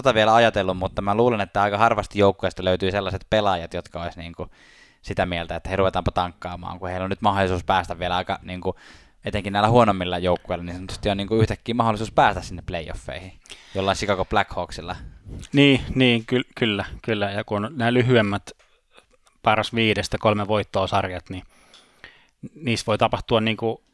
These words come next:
Speaker 2: no sen verran lyhyitä sarjoja, että niissä
Speaker 1: Niin.
Speaker 2: voi tapahtua mie-, vielä, vielä mitä vaan. Jos mä
Speaker 1: Edmonton,
Speaker 2: mietin
Speaker 1: Edmonton Oilersin tietysti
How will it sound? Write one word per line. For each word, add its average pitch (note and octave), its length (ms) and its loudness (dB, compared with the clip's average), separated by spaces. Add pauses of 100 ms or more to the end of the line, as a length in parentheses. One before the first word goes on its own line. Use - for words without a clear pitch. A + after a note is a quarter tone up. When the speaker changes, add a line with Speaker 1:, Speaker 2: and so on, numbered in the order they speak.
(420)
Speaker 2:
no A2+ 120 -2
sen C3 160 4
verran A#2 280 -2
lyhyitä B2 280 2
sarjoja, C3 480 2
että F#2+ 120 -6
niissä G#2+ 140 0
Speaker 1:
Niin. G2+ 40 -2
Speaker 2:
voi G2+ 120 0
tapahtua A#2 500 0 (200)
mie-, G2+ 200 -6 (140)
vielä, F#2+ 300 -4
vielä G2 220 -8
mitä G#2+ 400 -6
vaan. G2 160 -2 (540)
Jos - 100 6
mä - 40 2
Speaker 1:
Edmonton, - 240 8
Speaker 2:
mietin D3+ 140 4
Speaker 1:
Edmonton D3+ 320 4
Oilersin C#3+ 380 6
tietysti A#2+ 320 0